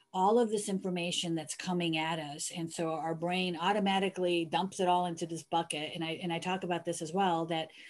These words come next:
you know, we process close to eleven million pieces of information every single second of our day. And then only fifty of that is consciously processed. So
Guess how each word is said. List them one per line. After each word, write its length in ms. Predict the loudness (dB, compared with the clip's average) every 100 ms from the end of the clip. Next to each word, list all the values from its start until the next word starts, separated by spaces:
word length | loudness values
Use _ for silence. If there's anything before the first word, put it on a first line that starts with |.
| -20 _ _ -2
you 100 | 2
know, 100 | 4
we 140 | 4
process 480 | 2 0 2 0 -2
close 240 | -2 -2
to 80 | 0
eleven 440 | 2 2 0 0 0
million 500 | 0 -2 -2 -4 -4
pieces 380 | -2 -2 -4 -6
of 60 |
information 540 | -6 -6 -4 -4 -6 0
every 240 | 2 6 6
single 360 | 4 2 2
second 460 | -2 -4 -2 -4 -6 _
of 140 | -6 -4
our 120 | -2
day. 320 | -4 -6 -10 -16 -20 -20 -18 -2
And 200 | 2 4
then 200 | 2 2
only 280 | 4 6 6
fifty 420 | 8 6 8 6
of 80 | 6
that 160 | 4 0
is 120 | -2
consciously 640 | -4 -2 -2 -2 -6 -6 -6
processed. 840 | -4 -4 -4 -8 -8 -10 -10 -4
So 420 | 2 4 4 2